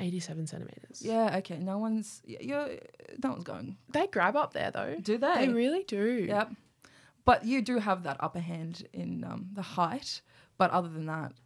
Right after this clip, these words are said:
Speaker 2: um, yeah, I've seen, I've, I've, I know Mahalia as well.
Speaker 1: Oh,
Speaker 2: And I've
Speaker 1: Mahalia's amazing.
Speaker 2: And I've seen her, and she, I'm like, "Oh, this woman."
Speaker 1: <laughs>
Speaker 2: The, like, she's the loveliest, cutest,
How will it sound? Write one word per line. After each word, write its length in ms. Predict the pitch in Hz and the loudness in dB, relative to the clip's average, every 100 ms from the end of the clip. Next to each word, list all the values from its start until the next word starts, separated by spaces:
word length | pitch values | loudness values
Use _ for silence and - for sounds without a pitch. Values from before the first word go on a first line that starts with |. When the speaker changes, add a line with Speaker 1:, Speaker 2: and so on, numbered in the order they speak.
| - | -8
Speaker 2:
um, 440 | 175 - - 196 - _ _ - - | -6 -6 -6 -8 -10 _ _ -14 -10
yeah, 220 | 190 185 147 | -4 -4 -2
I've 100 | 175 | -4
seen, 520 | - 190 190 180 175 - _ - - | -4 -2 0 -2 -4 -8 _ -20 0
I've, 180 | 202 185 | 0 2
I've, 220 | - 180 175 - | -2 -2 -4 0
I 60 | 202 | 4
know 100 | 208 | 6
Mahalia 420 | 165 175 175 165 | 6 4 4 4
as 140 | 170 | 2
well. 320 | 180 175 165 - | 4 2 0 -4
Speaker 1:
Oh, 140 | 185 160 | -2 0
Speaker 2:
And 120 | 156 | 2
I've 80 | 190 | 2
Speaker 1:
Mahalia's 260 | 156 180 185 | 2 -2 -4
amazing. 320 | 170 170 202 | -4 -6 0
Speaker 2:
And 100 | 202 196 | 6 6
I've 120 | 190 | 6
seen 180 | 214 202 | 4 4
her, 220 | 202 190 | 6 6
and 200 | 180 175 | 6 4
she, 480 | 175 202 208 180 107 - _ _ _ _ _ - | 2 2 2 2 -4 -10 _ _ _ _ _ -4
I'm 180 | - 226 | -2 -2
like, 240 | - - - _ | -6 -12 -18 _
"Oh, 140 | 247 - _ - - _ | 0 0 _ -8 -8 _
this 420 | 226 277 226 269 208 | 6 8 8 6 4
woman." 680 | 202 233 320 359 349 208 190 | 8 10 12 12 12 10 6
Speaker 1:
<laughs> 40 | - - - - - 302 - - | -4 -16 -20 -16 -6 -6 -4 4
Speaker 2:
The, 220 | 254 302 | 6 6
like, 220 | 254 294 269 587 480 415 - | 8 8 8 6 6 2 0
she's 240 | 277 - 254 | -2 2 6
the 80 | 247 | 8
loveliest, 560 | 220 208 226 220 220 - | 8 8 8 8 6 2
cutest, 680 | - 240 233 233 - - | 4 8 8 6 0 -10